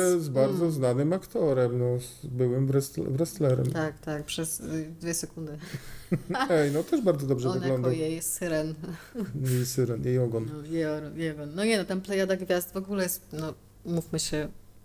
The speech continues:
Speaker 2: Przywija się.
Speaker 1: niesamowita, tak? Piosenka Billie Eilish, no masz tutaj milion jakichś faktorów, które właśnie dla mnie totalnie,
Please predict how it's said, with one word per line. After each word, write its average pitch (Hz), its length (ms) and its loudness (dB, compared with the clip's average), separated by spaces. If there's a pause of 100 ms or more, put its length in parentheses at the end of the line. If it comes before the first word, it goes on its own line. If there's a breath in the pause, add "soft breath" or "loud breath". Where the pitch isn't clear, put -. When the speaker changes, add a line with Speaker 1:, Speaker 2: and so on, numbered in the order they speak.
(100)
Speaker 2:
Przywija 175 240 -2
się. 135 60 2
Speaker 1:
niesamowita, 180 720 -2
tak? 156 340 -8
Piosenka 175 460 -4
Billie 180 360 -2
Eilish, 185 480 0
no 170 140 2 (340 loud breath)
masz 196 120 0
tutaj 196 340 0
milion 233 520 0
jakichś 214 220 -2
faktorów, 196 400 -2
które 196 180 0
właśnie 190 280 0
dla 185 240 0
mnie 190 240 2
totalnie, 202 920 0